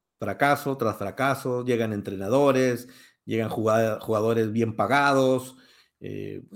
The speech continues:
quarterbacks de buen nivel, pero que no saben ganar en playoffs, como lo fue Tony Romo, ahora Prescott.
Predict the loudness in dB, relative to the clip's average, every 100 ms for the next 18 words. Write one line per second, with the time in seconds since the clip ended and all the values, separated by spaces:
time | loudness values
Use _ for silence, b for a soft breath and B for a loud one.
0 | -4 4 6 6 4 2 4 6 6 4
1 | 4 4 2 -2 -2 -2 -4 -4 -2 -4
2 | 0 2 2 0 -2 -4 -4 -2 2 4
3 | 2 -2 -10 -6 -4 -4 -4 -2 2 4
4 | 4 4 2 0 0 0 0 2 0 0